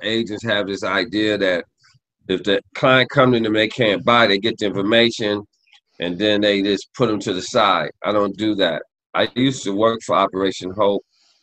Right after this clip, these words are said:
as a credit counselor or a credit person there. Then I moved up to V P of the office. And one of the things I found out, everybody wants to buy a property, but a lot of 'em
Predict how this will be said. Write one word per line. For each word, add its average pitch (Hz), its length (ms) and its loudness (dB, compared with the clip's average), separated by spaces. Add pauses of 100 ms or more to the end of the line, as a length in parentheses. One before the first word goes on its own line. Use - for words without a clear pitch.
(120)
as 85 340 -2
a 82 300 -4
credit 104 420 0 (120)
counselor 101 640 -2
or 78 160 -2
a 78 60 -10
credit 98 320 -2 (160)
person 95 420 -4
there. 95 260 0
Then 90 180 -4
I 85 120 -4
moved 95 340 -2
up 95 140 0 (100)
to 87 220 -6 (260)
V 101 300 -2
P 98 400 -2 (280)
of 90 180 2
the 85 140 -2
office. 95 560 2 (380)
And 90 120 -4
one 113 180 2
of 107 80 -2
the 98 60 -10
things 104 240 0
I 90 120 0 (100)
found 95 260 2
out, 110 320 0
everybody 101 520 0
wants 95 360 -2
to 80 120 -8
buy 80 260 0
a - 100 0
property, 120 540 0 (260)
but 85 80 -4
a 82 40 -2
lot 92 260 4
of 92 80 2
'em 80 60 -6